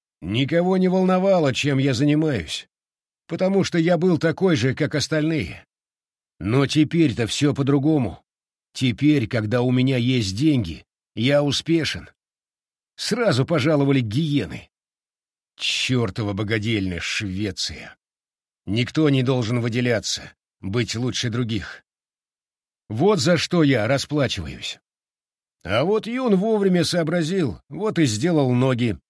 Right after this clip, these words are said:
«Вы уверены?» перебил его Адам. «Юн что-то говорил об этом?» «Ничего». Петер глотнул кофе. «Но он точно думал об этом». «Почему вы так считаете?»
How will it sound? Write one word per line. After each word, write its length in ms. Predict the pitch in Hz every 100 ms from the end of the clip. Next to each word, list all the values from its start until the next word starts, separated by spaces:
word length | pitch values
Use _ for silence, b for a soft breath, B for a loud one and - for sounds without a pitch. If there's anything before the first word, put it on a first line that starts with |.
| _ _ _ _ _ _ _
«Вы 280 | 82 87 117
уверены?» 680 | 120 110 107 143 170 104 80 _ _ _ _ _ -
перебил 400 | 117 113 113 110
его 300 | 110 113 101
Адам. 360 | 90 - - _ _ _ _ _ _ _
«Юн 340 | 92 120 143 135
что-то 420 | - 139 135 131
говорил 400 | 135 131 143 202
об 120 | 147
этом?» 380 | 95 - 95 - _ _ _ _ -
«Ничего». 840 | 98 131 123 139 147 143 87 - _ _ _ _ _ _ _ _
Петер 360 | 113 104 107 101
глотнул 440 | 101 104 104 98
кофе. 400 | 87 78 - - _ _ _ _ _ _ _ _ _ -
«Но 200 | 101 165
он 140 | 202
точно 420 | 156 240 196 175 160
думал 320 | 202 170 139
об 140 | 110
этом». 400 | 101 - - - _ _ _ _ _ _
«Почему 440 | - 123 165 190 170
вы 100 | 131
так 180 | 131 -
считаете?» 720 | - 151 135 87 - -